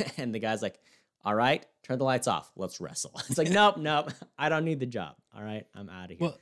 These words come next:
Speaker 2: it
Speaker 1: Is the
Speaker 2: makes
Speaker 1: flashlight in your pants? 'Cause if the flashlight's in your pants, we have a problem here, okay?
Speaker 2: <laughs> Which, okay, fir-, I mean, first off, right, it's a, it's an audition, so, I mean, there's times where they're like,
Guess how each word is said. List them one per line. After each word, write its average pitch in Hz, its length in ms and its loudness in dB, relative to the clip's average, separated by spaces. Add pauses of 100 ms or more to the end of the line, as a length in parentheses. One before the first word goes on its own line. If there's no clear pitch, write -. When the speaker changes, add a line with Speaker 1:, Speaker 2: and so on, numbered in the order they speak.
Speaker 2:
it 156 80 6
Speaker 1:
Is 165 80 4
the 170 80 4
Speaker 2:
makes - 20 4
Speaker 1:
flashlight 139 420 4
in 135 80 2
your 123 100 2
pants? 170 400 0
'Cause 123 180 -2
if 110 80 -4
the - 40 -20
flashlight's 175 380 4
in 151 100 4
your 135 100 2
pants, 120 360 -4
we 110 80 -4
have 92 80 -4
a 85 40 -8
problem 65 460 -12
here, - 260 -18
okay? 95 440 -4
Speaker 2:
<laughs> - 60 -20 (920)
Which, 143 260 2
okay, 131 360 2 (140)
fir-, 135 240 2
I 117 120 0
mean, 113 160 4
first - 260 2
off, 107 180 -6
right, 110 240 0
it's 110 200 -2
a, 107 100 -6 (180)
it's 120 160 -2
an 110 60 -2
audition, 113 600 0
so, 113 240 0
I 117 120 0
mean, 120 280 0
there's 131 220 2
times 127 320 2
where 120 80 -2
they're 120 120 2
like, 113 200 0